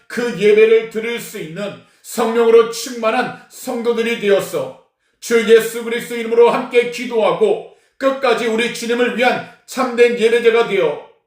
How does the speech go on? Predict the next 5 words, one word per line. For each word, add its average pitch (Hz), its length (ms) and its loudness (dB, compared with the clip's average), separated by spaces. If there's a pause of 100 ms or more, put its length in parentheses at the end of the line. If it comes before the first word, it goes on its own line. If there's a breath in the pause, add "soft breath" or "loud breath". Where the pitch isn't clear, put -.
(380)
현재 156 600 -2 (120)
마주하고 214 600 2
있는 226 240 0 (240)
어떠한 233 600 2
일이든 233 540 -6